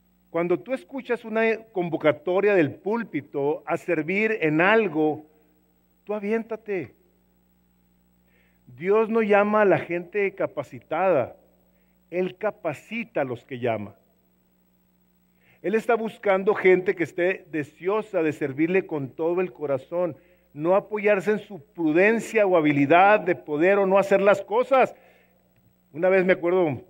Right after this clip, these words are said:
tengo muy presente, una de varias, que llegó un hermano y me dice, "Hermano,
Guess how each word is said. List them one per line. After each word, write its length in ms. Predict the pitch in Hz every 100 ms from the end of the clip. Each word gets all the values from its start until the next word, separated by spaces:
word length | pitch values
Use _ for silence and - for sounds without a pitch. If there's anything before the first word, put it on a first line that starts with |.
| _ _ -
tengo 160 | 151
muy 120 | 165
presente, 720 | 156 170 170 170 165 175 131 - _ _ _ _ -
una 200 | 175 202
de 80 | 156
varias, 360 | 156 175 180
que 100 | 165
llegó 140 | 147 147
un 100 | 180
hermano 260 | 180 185
y 20 |
me 40 | 185
dice, 140 | 170
"Hermano, 400 | 180 190 202 151